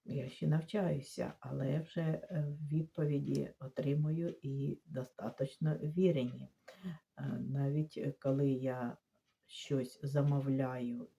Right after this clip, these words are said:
і, е, запитую, чи людина, е,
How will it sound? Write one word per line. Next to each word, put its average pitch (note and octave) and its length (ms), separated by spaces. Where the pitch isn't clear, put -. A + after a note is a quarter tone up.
і, A#2+ 440
е, C#3 80
запитую, B2+ 920
чи B2+ 540
людина, B2 760
е, C#3+ 360